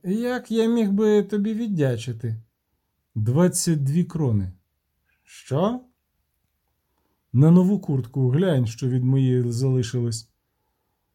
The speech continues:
«Знаєте що?» крикнув раптом Любисток. «Ходімо всі в дім розпусти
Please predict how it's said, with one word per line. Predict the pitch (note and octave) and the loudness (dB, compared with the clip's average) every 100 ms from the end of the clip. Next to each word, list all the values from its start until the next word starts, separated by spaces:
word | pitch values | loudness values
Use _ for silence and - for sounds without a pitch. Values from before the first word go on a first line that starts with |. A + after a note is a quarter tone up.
| _ _ _ - | _ _ _ -10
«Знаєте | A2+ A2+ E3 F4 F#4+ F#4 F#3 | -4 0 0 -2 -4 0 0
що?» | D#3 - - F3 C#3 A2 - _ _ _ _ _ | 0 -6 -4 2 2 2 -4 _ _ _ _ _
крикнув | - B2+ B2+ C3+ C3 | -6 -4 2 2 2
раптом | C3 - C3 | 0 2 4
Любисток. | B2+ B2 A2+ A2+ A2+ A2+ _ _ _ _ _ _ _ _ _ _ _ | 4 2 0 0 -6 -6 _ _ _ _ _ _ _ _ _ _ _
«Ходімо | - A3 D#4+ E4 | 0 2 2 0
всі | A#3+ - B3 | -2 0 0
в | G3+ | 0
дім | D#3 B3 C4 | 2 0 2
розпусти | A3 G3+ - C#3+ A#2 C#3+ | 0 -2 -2 -2 0 -2